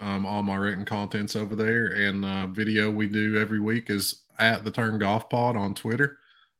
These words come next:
Um, you can also find us on YouTube, Apple Podcasts, Spotify. Um, so definitely hope you'll go check that out and, and check out Spencer over at Rotoballer as well. We've got a great staff over there. Uh, we're really excited. We continue to grow every single year, and,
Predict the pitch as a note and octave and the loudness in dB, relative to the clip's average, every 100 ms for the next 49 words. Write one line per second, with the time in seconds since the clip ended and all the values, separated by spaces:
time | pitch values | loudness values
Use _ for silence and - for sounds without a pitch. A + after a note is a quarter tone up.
0 | - F2+ F2+ F#2+ - F#2 F#2+ - G2 G2 | -8 -4 0 0 0 -2 -2 -2 -2 -2
1 | F#2+ F#2 F#2+ F#2 G#2 A2 - A2 A2 G#2 | 0 -2 -2 0 0 0 2 2 4 2
2 | G2 F#2+ F2 G2+ G2 F#2 F#2+ F#2 - - | 0 -2 -6 -4 -4 -4 -4 -4 -4 -6
3 | F2+ F2+ F2+ F2+ F2 - _ F2+ E2+ D#2+ | -6 -4 -2 0 -2 -4 _ -16 -12 -10
4 | D#2+ - - - _ - F2+ - A#2 A#2 | -10 -14 -20 -20 _ -4 -2 0 0 2
5 | G2 F#2+ F#2 F2+ F2 F2+ - F2 - F2+ | 0 -2 -2 -2 -2 -2 -2 -2 -2 -4
6 | F2+ F2+ F#2 F2+ E2+ E2+ - F2+ - F#2+ | -2 0 0 0 -2 -4 -4 -4 -2 -2
7 | F#2 F#2 - _ - - G#2 - G2 G2 | -2 -4 -6 _ -8 -4 -4 0 0 0
8 | F#2+ F#2 F#2+ F#2+ F#2+ F#2+ F#2+ F#2 F#2+ G2 | 0 0 -2 0 0 0 0 -2 -2 -2
9 | G2 F#2 G2 F2+ F2 F#2+ F2+ - F2+ F2+ | 0 0 0 -2 0 0 0 0 0 -2
10 | F2 F2+ F#2 F2+ F2+ F2 - - - _ | -2 -4 -2 0 2 2 0 -12 -20 _
11 | _ F2 F2 F2+ F2+ G2 F#2 F2 - F#2 | _ -4 0 2 4 4 4 2 0 2
12 | F#2 F2+ F2 - F2+ F#2+ F2+ E2+ E2 E2+ | 2 2 0 -2 -4 0 0 0 0 0
13 | F2 F2 F2 F2 F#2 E2+ E2+ F2 F2+ F2+ | 2 2 0 -2 -2 -2 -2 2 4 4
14 | E2+ D#2+ | 2 0